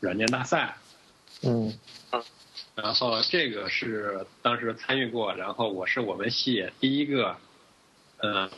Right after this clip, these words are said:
Speaker 1: 或者说也可能是唯一一个在学校里边软件大赛里边能够获奖的，获奖的。
Speaker 2: 非计算机系的。
Speaker 1: 不是，就是非计算机系肯定有很多，比如说他们有那个资控系啊、
Speaker 2: 啊。
Speaker 1: 电力系啊、动力系啊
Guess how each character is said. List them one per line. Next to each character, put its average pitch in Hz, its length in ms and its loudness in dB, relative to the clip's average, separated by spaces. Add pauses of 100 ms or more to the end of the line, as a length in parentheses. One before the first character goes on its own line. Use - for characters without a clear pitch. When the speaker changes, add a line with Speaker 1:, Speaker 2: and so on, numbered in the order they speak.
(220)
Speaker 1:
或 143 80 6
者 120 100 4
说 131 200 2
也 120 180 2
可 113 220 -2
能 104 180 0
是 127 120 2
唯 107 200 -2
一 131 220 -2
一 101 80 -6
个 98 400 -4
在 104 340 2
学 - 180 0
校 131 220 2
里 98 80 -2
边 101 260 -2
软 95 140 -4
件 117 140 -2
大 143 180 4
赛 180 100 0
里 143 80 -2
边 95 200 -4
能 98 120 -6
够 101 120 -6
获 117 160 0
奖 95 240 -6
的， 90 260 -2 (680)
获 107 120 2
奖 95 100 -2 (100)
的。 - 140 -10 (600)
Speaker 2:
非 123 200 4
计 123 140 2
算 107 120 2
机 110 200 0
系 110 100 0
的。 101 180 0 (1200)
Speaker 1:
不 143 80 4
是， 160 340 2
就 165 140 2
是 131 100 4
非 196 180 0
计 196 120 -4
算 175 200 2
机 185 120 -10
系 - 180 2
肯 - 160 -6
定 117 200 2
有 110 120 0
很 90 240 -4
多， 107 300 0
比 131 80 4
如 120 80 2
说 123 100 2
他 113 240 4
们 110 160 -2
有 92 160 -4
那 98 100 -8
个 - 140 2 (120)
资 - 140 -2
控 127 220 2
系 120 180 0
啊、 104 180 2
Speaker 2:
啊。 - 20 -2
Speaker 1:
电 127 240 0
力 107 80 -2
系 107 200 0
啊、 98 120 2
动 120 200 0
力 117 80 -2
系 - 240 -6
啊 - 60 0